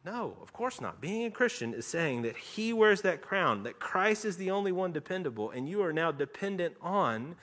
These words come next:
him. Yes, of course, he's creator. You're definitely dependent on him, but you're dependent on him doubly now as not only your creator, but also your redeemer.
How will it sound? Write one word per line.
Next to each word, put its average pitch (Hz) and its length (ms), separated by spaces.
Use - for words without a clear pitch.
him. 262 420
Yes, 294 320
of 208 80
course, 277 240
he's 214 140
creator. 202 440
You're 170 160
definitely 170 440
dependent 123 300
on 107 100
him, 110 180
but 123 100
you're 175 120
dependent 208 320
on 196 100
him 185 160
doubly 185 380
now 131 220
as 127 120
not 175 260
only 214 300
your 185 140
creator, 170 420
but 139 160
also 151 300
your 143 200
redeemer. 127 680